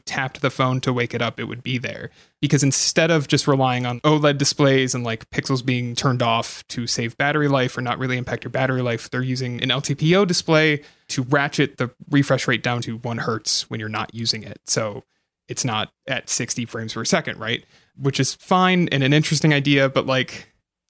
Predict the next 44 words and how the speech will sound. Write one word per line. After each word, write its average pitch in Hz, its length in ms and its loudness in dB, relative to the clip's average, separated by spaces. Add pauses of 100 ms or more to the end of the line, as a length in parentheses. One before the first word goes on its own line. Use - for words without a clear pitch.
I 135 40 0
really 151 500 4
don't 139 260 2
think - 440 -2 (260)
it's - 240 0
very 143 260 4
useful. 113 680 -2
Like, 131 180 -2
I 135 140 0
think 139 320 0
most 131 300 2
people 135 240 2
should - 200 -4
probably 127 640 0
turn 131 200 -2
it 120 100 0
off 117 340 -2
if 120 100 -4
they're 123 120 -6
not 123 200 -6
using 120 220 -6
it, 117 180 -6
'cause - 280 -8 (300)
it 104 120 -2
is 127 260 2 (200)
impacting 131 480 -2
battery 113 320 -2
life. 110 360 -6
And 110 280 -12 (640)
yeah, 180 300 0
I'm 139 200 0
really 151 420 4
frustrated 147 580 0
because 135 240 -2
I 120 80 -2
think 175 320 -2
if - 200 -8
Apple 156 380 -2
had 127 340 -4
done 139 200 2
a 120 120 -2
really 165 300 2
good 170 240 4
job 139 340 2